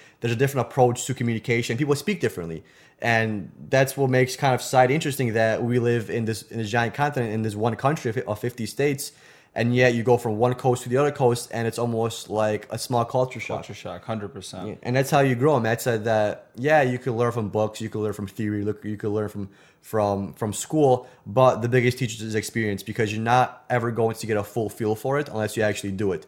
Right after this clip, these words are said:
Speaker 1: You could watch a bunch of videos on surfing, and you could imagine yourself surfing, hitting the waves, but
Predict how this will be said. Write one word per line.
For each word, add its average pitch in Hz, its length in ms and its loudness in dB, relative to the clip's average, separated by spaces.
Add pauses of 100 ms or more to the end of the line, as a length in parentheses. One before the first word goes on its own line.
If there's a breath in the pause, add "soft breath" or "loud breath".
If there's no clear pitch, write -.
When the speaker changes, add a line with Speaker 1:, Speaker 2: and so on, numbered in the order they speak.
(340 soft breath)
Speaker 1:
You 123 180 2
could 147 300 2
watch 131 520 6
a 135 60 0
bunch 135 280 4
of 127 100 2
videos 139 180 4
on 117 80 4
surfing, 131 480 0
and 110 280 0 (360 loud breath)
you 123 120 0
could 131 340 2
imagine 123 340 4
yourself 123 320 2
surfing, 120 540 2
hitting 123 200 2
the 110 80 2
waves, 120 340 4
but 110 380 2